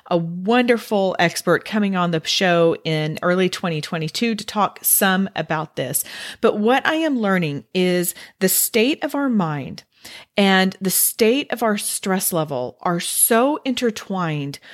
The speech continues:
with our body and its re-, ability to react to what you're asking it to do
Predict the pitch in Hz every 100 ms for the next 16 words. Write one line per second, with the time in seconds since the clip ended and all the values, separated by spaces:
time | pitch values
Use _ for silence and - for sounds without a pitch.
0 | - - 185 190 180 - - - 170 165
1 | 156 - 160 175 233 269 277 _ _ -
2 | - - - 185 175 170 165 160 - 170
3 | - 175 165 - 180 156 190 214 226 240
4 | 233 - - 202 180 170 156 143 175 214
5 | - - 190 185 175 - 151 156 - 170
6 | 156 - 156 165 165 202